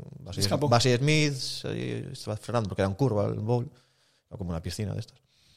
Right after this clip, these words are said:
Speaker 1: Y se me fue para arriba y me caí así, pac. Y, pues, parece que
Speaker 2: ¿Las
Speaker 1: estaba
Speaker 2: mismas?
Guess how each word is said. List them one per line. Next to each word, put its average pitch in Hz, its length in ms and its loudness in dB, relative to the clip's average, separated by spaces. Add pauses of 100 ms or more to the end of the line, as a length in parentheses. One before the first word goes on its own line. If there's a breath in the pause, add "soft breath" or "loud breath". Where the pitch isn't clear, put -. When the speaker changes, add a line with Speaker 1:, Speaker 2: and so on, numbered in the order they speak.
(600 soft breath)
Speaker 1:
Y 92 420 -2
se 85 100 -6
me 90 120 -2
fue 92 140 -6
para 90 160 0
arriba 123 400 2
y - 60 -6
me 95 120 -4
caí - 220 -4
así, - 140 -6
pac. - 340 -12 (320)
Y, 107 280 -2 (320)
pues, - 180 -14
parece 95 180 -4
que 98 100 -4
Speaker 2:
¿Las - 60 6
Speaker 1:
estaba - 60 8
Speaker 2:
mismas? 214 420 6